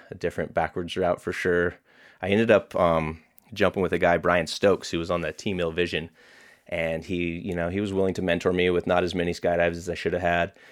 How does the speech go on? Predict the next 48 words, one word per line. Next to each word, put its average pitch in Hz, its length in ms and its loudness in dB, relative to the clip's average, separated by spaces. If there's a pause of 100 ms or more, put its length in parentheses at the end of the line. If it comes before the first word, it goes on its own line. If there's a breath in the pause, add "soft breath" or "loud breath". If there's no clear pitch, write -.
(160 loud breath)
'cause 90 120 -4
he 87 100 -2
watched 85 280 0
me - 60 2
fly 87 160 4
as 85 100 0
my 87 100 0
parachute, 87 600 2
and 85 80 -6
he 90 120 -2
was 87 120 0
gonna 87 180 -2
pay 87 160 0
close - 280 -2
attention 85 400 -2
to 87 260 0
what 90 120 0
I 90 40 4
was 90 120 0
doing 87 320 0
and 87 80 0
everything. 87 480 0
And, 82 80 -8 (440 soft breath)
and - 100 -10
Marty 87 180 4
from 95 140 0
Asylum, 87 460 4
uh, 82 300 2
agreed 90 300 -2
to - 120 -2 (160)
build 92 220 4
gear 87 300 4
as 82 120 0
long 90 180 -2
as 90 100 0
I 85 60 2
was 85 100 -4
gonna 95 260 0
work 92 220 0
with 87 120 -2
him. 87 400 -2 (520 soft breath)
And 85 680 -2 (400 loud breath)
right 95 180 -8
before 101 220 2
the 85 60 -2
gear 87 220 2
showed 85 280 2
up, 80 240 2